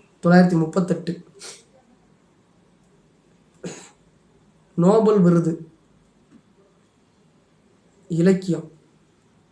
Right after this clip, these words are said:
ஆயிரத்தி தொள்ளாயிரத்தி இருபத்தஞ்சு.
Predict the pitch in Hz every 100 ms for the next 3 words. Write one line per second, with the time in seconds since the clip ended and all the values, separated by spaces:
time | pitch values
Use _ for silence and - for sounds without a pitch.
0 | _ _ _ _ _ _ _ _ _ _
1 | _ _ _ _ _ _ _ _ _ _
2 | _ _ _ _ _ - 175 180 175 165
3 | 165 175 170 165 156 147 -